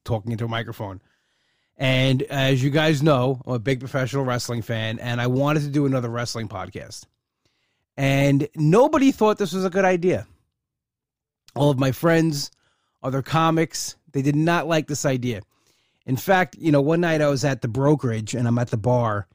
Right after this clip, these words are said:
and the bartender, his name is Anthony also, I was telling him what I wanna do, and he's like,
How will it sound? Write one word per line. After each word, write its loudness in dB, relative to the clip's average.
and -2
the -2
bartender, 4
his -2
name 2
is 2
Anthony 2
also, -2
I -4
was 0
telling 4
him 0
what 0
I 4
wanna 2
do, 0
and 4
he's 2
like, -2